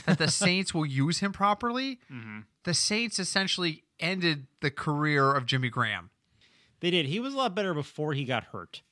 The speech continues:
Speaker 1: And he was way better in Seattle's scheme. I don't
Speaker 2: And
Speaker 1: know.
Speaker 2: Green Bay. Well,
Speaker 1: And
Speaker 2: Green Bay
Speaker 1: Gr-
Speaker 2: is better.
Speaker 1: Green Bay is better. Um, but I, I just don't know if the Saints are gonna utilize him.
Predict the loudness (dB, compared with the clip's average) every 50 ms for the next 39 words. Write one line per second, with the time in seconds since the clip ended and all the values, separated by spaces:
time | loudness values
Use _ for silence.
0 | _ _ -4 0 0 2 2 2 0 0 -2 -4 -4 -2 0 0 0 0 2 2
1 | 2 4 4 2 2 0 -2 -2 2 4 6 6 6 4 2 0 0 0 0 0
2 | 0 -2 -2 -2 -6 -12 -16 _ _ _ _ _ _ _ _ _ _ 0 0 0
3 | 0 0 -2 0 0 0 0 0 2 2 4 4 2 2 2 2 0 0 -2 -6
4 | -10 -12 -14 -16 -10 -6 -4 -2 0 2 2 2 4 4 4 4 4 2 -2 -6
5 | -8 -8 -8 -8 -8 -10 -14 -18 _ _ -6 -6 -4 -4 -4 -2 -2 -2 -4 -4
6 | -6 -10 -12 -12 -14 -18 _ _ _ _ _ _ _ _ -6 -4 -2 0 0 -2
7 | -2 -4 -6 -6 -6 -6 -8 -10 -14 -12 -12 -12 -12 -8 -6 -6 -4 -2 -2 -4
8 | -4 -4 -6 -6 -6 -6 -6 -6 -4 -4 -6 -8 -6 -6 -6 -6 -6 -8 -6 -4
9 | -4 -4 -2 -2 0 0 0 0 0 -2 -4 -8 -10 -10 -14